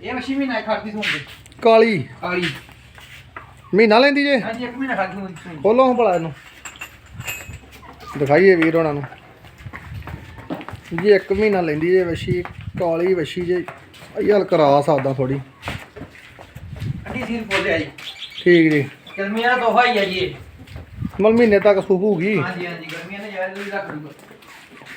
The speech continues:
Speaker 2: ਮਈਆਂ ਵਾਲਾ ਦੁੱਧ ਦਊਗੀ।
Speaker 1: ਹਾਂਜੀ, ਹਾਂਜੀ।
Speaker 2: ਥਣ ਚੱਡਾ ਬਹੁਤ ਵਧੀਆ ਬਣੂਗਾ, ਹਾਲੇ ਕੱਚੀ ਵੱਛੀ ਆ। ਥਣ ਥੁਣ ਫਿਰ ਵੀ ਤੁਹਾਨੂੰ ਦਿਖਾ ਦਿੰਦੇ ਆ। ਕੀ ਡਿਮਾਂਡ ਜੇ?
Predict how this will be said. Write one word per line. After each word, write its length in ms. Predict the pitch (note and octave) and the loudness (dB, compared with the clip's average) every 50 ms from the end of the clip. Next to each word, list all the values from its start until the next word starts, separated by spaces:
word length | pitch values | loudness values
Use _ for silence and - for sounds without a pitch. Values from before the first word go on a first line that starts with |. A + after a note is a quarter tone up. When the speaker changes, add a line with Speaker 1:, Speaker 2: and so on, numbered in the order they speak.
| - - | -8 -2
Speaker 2:
ਮਈਆਂ 200 | E3+ G3 A3 A#3+ | 0 4 4 6
ਵਾਲਾ 120 | A#3 A#3 A3 | 6 6 4
ਦੁੱਧ 200 | F#3 G3 G3 G3 | 4 4 2 4
ਦਊਗੀ। 360 | F3+ E3+ E3+ G3 G3 F#3 D3 - - - D3+ | 4 4 4 2 2 -2 -6 -8 -10 -12 -12
Speaker 1:
ਹਾਂਜੀ, 300 | D3+ D3 D3 D3+ D#3 D3+ | -10 -8 -8 -8 -8 -8
ਹਾਂਜੀ। 200 | C#3+ C#3+ D3 D3 D3 - - - - - - - - - - - - - - - - - - - - - - - - - - - - - - - - - - - - - - - - - - - - - - - - - - - - - - - - - - - - - - - - - - - - - - - - - - - - - - - - - - - - - - - - - - | -8 -10 -10 -12 -14 -16 -20 -18 -14 -14 -14 -14 -14 -16 -16 -18 -16 -16 -14 -12 -12 -10 -10 -12 -12 -14 -14 -12 -10 -10 -10 -10 -12 -14 -12 -10 -10 -8 -6 -4 -4 -4 -4 -4 -6 -10 -10 -12 -12 -10 -6 -6 -6 -6 -6 -6 -6 -6 -6 -8 -10 -14 -18 -18 -18 -18 -16 -12 -10 -6 -4 -4 -4 -6 -8 -20 -20 -20 -20 -18 -18 -14 -14 -14 -12 -12 -14 -16 -16 -16 -18 -18 -16 -10 -8
Speaker 2:
ਥਣ 180 | F3+ E3+ E3+ | -6 -6 -4
ਚੱਡਾ 300 | D#3 G3 F#3+ F3+ F#3+ G3+ | -2 -2 2 4 6 4
ਬਹੁਤ 280 | F#3 E3+ F3 F#3 G3 F3+ | 4 4 4 2 2 0
ਵਧੀਆ 300 | D#3+ D3 E3 F#3 G3 G3+ | 0 -2 0 2 2 2
ਬਣੂਗਾ, 440 | F#3+ E3+ D#3+ F3 G3+ G#3 G3+ G3 F#3+ F#3+ | 2 2 0 0 2 2 4 4 4 4
ਹਾਲੇ 260 | F#3+ G3+ G3 F#3+ F#3+ E3 | 2 2 2 0 0 -2
ਕੱਚੀ 320 | - F3 E3 - - G#3+ | -2 -2 -4 -2 -2 0
ਵੱਛੀ 380 | G#3+ F#3+ D#3 - - F#3+ F#3+ G3 | 0 0 0 0 -2 0 2 2
ਆ। 180 | G3 G#3 G#3 F#3+ - - - - - - - _ _ - - - - - - - - _ _ - - - - - - - - - - - - | 2 2 0 -2 -6 -10 -20 -20 -20 -20 -20 _ _ -20 -20 -20 -20 -20 -20 -20 -20 _ _ -20 -20 -20 -18 -18 -18 -16 -18 -18 -14 -10 -8
ਥਣ 160 | F3 D#3+ D#3 D3 - | -6 -6 -6 -6 -6
ਥੁਣ 140 | - F3 E3+ | -4 -4 -2
ਫਿਰ 140 | D#3+ E3 E3 | -2 -2 -2
ਵੀ 60 | F3+ | -2
ਤੁਹਾਨੂੰ 260 | F3 F#3+ F3+ E3+ D#3+ | -2 -2 -4 -4 -6
ਦਿਖਾ 140 | B2 - E3+ | -6 -8 -8
ਦਿੰਦੇ 220 | D#3+ D#3+ E3 E3 E3 | -8 -8 -10 -10 -10
ਆ। 100 | E3 E3 - - - - - - - - - - - - - - - - - - - - _ _ _ - - - - - - - | -12 -14 -16 -16 -16 -14 -14 -16 -20 -20 -20 -14 -10 -10 -10 -10 -12 -18 -20 -20 -20 -20 _ _ _ -20 -20 -20 -18 -10 -2 0
ਕੀ 140 | A#3+ C4+ | 2 2
ਡਿਮਾਂਡ 300 | C#4+ D4 C#4+ C#4 C4+ B3+ | 4 4 6 6 4 4
ਜੇ? 140 | A3 A#3 G3 | 4 4 4